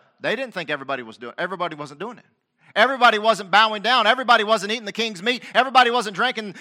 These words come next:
getting drunk and eating the ki-, and drinking the king's wine. Everybody wasn't doing it, all right? There were four boys that said, "We ain't gonna do it," and they were boys. They were sixteen, seventeen-year-olds. And may I just include some of you are here this morning that are teenagers this morning, that you can take a stand for God,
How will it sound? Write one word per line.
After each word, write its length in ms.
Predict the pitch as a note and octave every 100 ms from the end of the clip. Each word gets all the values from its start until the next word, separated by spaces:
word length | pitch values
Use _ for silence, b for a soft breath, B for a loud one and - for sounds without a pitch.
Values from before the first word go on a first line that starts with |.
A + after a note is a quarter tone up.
| B
getting 220 | A#3 G3+
drunk 340 | E3 B3 C4+
and 100 | G3
eating 140 | A3 G#3
the 80 | F#3+
ki-, 160 | A3
and 140 | G#3+ F#3
drinking 260 | A#3 A#3
the 80 | G3+
king's 320 | - A#3 G3+
wine. 320 | E3+ B3 B3+ - B
Everybody 380 | A3 C4+ B3+ A#3+
wasn't 340 | A#3+ G#3 F3+
doing 360 | B3 D4 B3 A#2+
it, 120 | F#2
all 140 | A#2+ E3
right? 260 | G3+ A#3 - -
There 80 |
were 80 | G#3
four 240 | - B3+ A3+
boys 320 | B3 C4+ G#3
that 80 | G#3+
said, 240 | G#3 G#3 _
"We 120 | A3+
ain't 160 | C4+ B3
gonna 160 | A3+
do 160 | A3 C4+
it," 120 | F3+
and 100 | F3+
they 80 | A#3
were 120 | A3+
boys. 560 | G3+ B3+ F3+ - - - _ _ _ _ _
They 80 | G3
were 80 |
sixteen, 400 | F#3+ B3+ - A#3+
seventeen-year-olds. 1000 | G3+ A#3+ A#3+ F#3+ F#3 E3 D3 A2 - - _ _ _ _ _
And 100 | D#3+
may 60 | G3
I 160 | A#3
just 220 | G#3+ G#3+
include 380 | G3+ F#3 A3+ B3
some 160 | G#3+ G#3+
of 100 | G#3
you 140 | G#3+
are 40 | G3
here 220 | A#3+ A#3
this 180 | F#3 E3+
morning 260 | A3+ A#3
that 100 | F#3+
are 100 | F3
teenagers 560 | F3 B3 A#3+ F#3 E3+ E3
this 160 | F3
morning, 220 | G3 G3 E3+
that 180 | E3+
you 140 | E3 C4
can 100 | A#3+
take 220 | G#3+ G3
a 20 |
stand 300 | F3+ G#3 G3
for 100 | F#3
God, 340 | D#3+ G#3+ B3